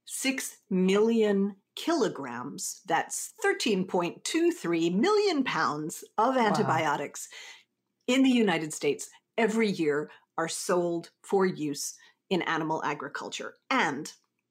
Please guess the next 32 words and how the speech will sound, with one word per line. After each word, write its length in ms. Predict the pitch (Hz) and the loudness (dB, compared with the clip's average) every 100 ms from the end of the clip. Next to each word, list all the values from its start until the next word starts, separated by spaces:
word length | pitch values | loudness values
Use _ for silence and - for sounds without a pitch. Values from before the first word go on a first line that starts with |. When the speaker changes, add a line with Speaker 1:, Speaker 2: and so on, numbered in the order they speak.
| _ _ _ - | _ _ _ -2
Speaker 1:
other 500 | 294 311 285 247 220 185 | 0 2 2 2 2 0
estimates 580 | 190 - 165 147 - - | -2 -4 -4 -4 -6 -2
over 200 | 202 175 | 0 0
the 120 | 180 | -4
years 420 | 165 165 156 151 | -2 0 2 0
have 640 | - - 202 190 190 185 - - - - - | 0 -2 0 2 2 -2 -8 -16 -20 -20 -6
pinpointed 720 | 330 311 302 233 196 190 175 | 0 0 0 0 0 0 -2
the 140 | 175 | 0
amount 520 | 175 185 226 302 294 - | 0 2 2 2 2 -2
of 200 | 165 156 | -8 -2
that 300 | 156 151 - - - | 0 0 -2 -12 -8
that's 200 | - 196 - | -2 -2 -2
actually 440 | 214 233 - 233 | -4 -4 -2 -2
going 280 | 208 196 185 | 0 0 0
to 100 | 190 | -4
cure 480 | - - 190 175 190 | -8 -6 -2 0 0
sick 360 | 220 - 196 - | -2 -2 -4 -4
animals 640 | 160 165 196 269 339 - - - - - | -6 -4 -2 -4 -6 -12 -18 -20 -18 -2
as 180 | 233 226 | 0 2
a 80 | 233 | 0
single 520 | - 185 180 175 175 | -2 -4 -2 -4 -6
digit 420 | - - 160 - | -8 -10 -10 -10
percentage, 680 | 156 - - - 117 - - - | -14 -12 -12 -12 -10 -10 -12 -10
like 220 | 277 214 - | -6 -6 -6
Speaker 2:
Whoa. 200 | 156 165 | -2 0
Speaker 1:
three 180 | 190 | 2
percent, 400 | - 175 - 123 | 0 -2 -6 -10
five 300 | - 117 139 | -4 -2 -2
percent 420 | - - - 131 - | -8 -12 -10 -10 -10
at 180 | - | -10
most. 440 | 170 151 - - - | -8 -8 -10 -12 -12
So 480 | - - 202 - | -8 -4 -2 -4